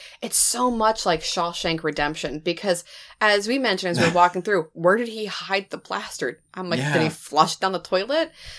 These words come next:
Speaker 1: Like, he had to be dumping it somewhere, you know, because he dug for a while. And it wasn't just him.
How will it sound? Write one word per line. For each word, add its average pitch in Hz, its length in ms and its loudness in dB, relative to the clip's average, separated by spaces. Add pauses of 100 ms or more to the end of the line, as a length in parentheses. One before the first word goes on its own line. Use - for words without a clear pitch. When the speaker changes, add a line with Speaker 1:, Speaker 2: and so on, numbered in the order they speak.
(140)
Speaker 1:
Like, 202 120 0
he - 160 -8
had 247 260 -2
to 247 60 -6
be 208 100 -2
dumping 185 440 0
it - 140 -4
somewhere, 202 580 2
you 160 200 -2
know, 160 240 2
because 196 440 0
he 254 140 -2 (180)
dug 254 320 2
for 156 180 -4
a 147 60 0
while. 175 300 0
And 208 100 -2
it 214 80 -4
wasn't 269 260 0
just - 240 -10
him. 196 300 -2